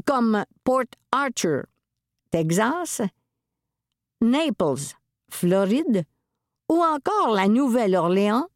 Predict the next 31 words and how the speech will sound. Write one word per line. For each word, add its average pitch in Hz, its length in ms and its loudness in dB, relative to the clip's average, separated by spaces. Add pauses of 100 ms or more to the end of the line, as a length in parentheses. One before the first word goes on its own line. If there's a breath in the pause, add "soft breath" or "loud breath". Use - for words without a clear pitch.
(220)
Louisiane. 185 720 0 (1040)
La 311 160 0
subsidence 294 800 0
y 233 260 2
serait 247 280 0 (160)
responsable 196 880 0
d'entre 214 420 0
vingt-trois 220 800 0 (160)
et 196 160 0
trente-cinq 254 600 -2
pour 190 140 -2
cent 262 240 0
de 185 80 0
la 165 160 2
superficie 202 840 -2
de 170 140 2
terre 262 440 -2 (520 loud breath)
qui 302 160 0
seront 339 460 -2
sous 262 240 -2
le 214 120 2
niveau 240 520 2
de 190 80 -2
la 175 80 2
mer 196 340 0
d'ici 196 440 0
deux 175 160 0
mille 214 180 0
cinquante. 165 540 -4 (1120 loud breath)
Et 349 120 0
même 330 80 2